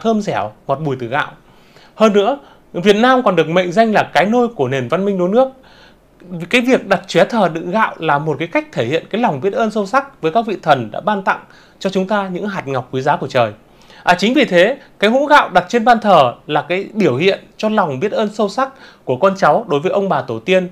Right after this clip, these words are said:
cùng với các vị thần linh. À, cũng như là gửi gắm những cái cầu nguyện về việc làm ăn được phát đạt, có của ăn của để được dư dả trong gia đình. À, thưa quý vị,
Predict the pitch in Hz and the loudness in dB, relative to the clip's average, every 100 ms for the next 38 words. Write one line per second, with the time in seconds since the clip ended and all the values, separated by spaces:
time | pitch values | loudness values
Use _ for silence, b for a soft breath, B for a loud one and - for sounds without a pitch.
0 | _ _ - 139 131 220 214 147 123 135 | _ _ -6 -4 -4 -6 -8 -8 -6 -4
1 | 170 160 b b b b b 160 165 247 | -4 -8 b b b b b -2 0 2
2 | 294 220 147 143 127 156 208 214 254 262 | 4 4 4 0 0 -2 -4 -6 -4 0
3 | 160 139 147 165 - _ _ _ 147 135 | 2 0 -4 -6 -8 _ _ _ -4 -2
4 | 135 131 127 185 185 120 - 214 190 127 | -2 -2 -4 -4 -6 -10 -12 -10 -8 -10
5 | - b b - 180 135 135 190 190 135 | -16 b b -6 -4 -4 -4 -6 -6 -6
6 | 113 107 - 151 131 180 156 107 101 _ | -6 -6 -12 -12 -6 -6 -4 -8 -10 _
7 | _ 170 160 151 107 - _ _ _ B | _ -4 -2 -2 -4 -12 _ _ _ B
8 | B - - 208 180 226 175 | B -6 -2 0 0 -2 -4